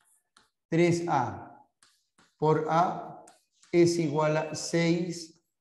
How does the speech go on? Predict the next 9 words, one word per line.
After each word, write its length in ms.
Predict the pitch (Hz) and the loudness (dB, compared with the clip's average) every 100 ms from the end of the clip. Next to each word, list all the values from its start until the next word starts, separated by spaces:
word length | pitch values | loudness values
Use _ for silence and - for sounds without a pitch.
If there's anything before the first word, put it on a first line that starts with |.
| _ | _
por 240 | 156 139 | -4 -4
seis. 680 | - - 104 113 120 - - _ _ _ _ _ _ - | -6 -10 -10 -12 -16 -20 -20 _ _ _ _ _ _ 2
Lo 180 | 165 | 4
primero 420 | 165 170 190 214 202 | 4 4 4 4 4
que 120 | 185 | 4
hacemos 560 | 170 196 196 220 - | 4 4 4 2 0
es 340 | 170 170 - - | -2 -2 -6 -8
sacar 480 | 143 - 151 147 - | -8 -4 -4 -4 -4
tercia. 540 | 143 113 - 123 - | -6 -6 -10 -18 -20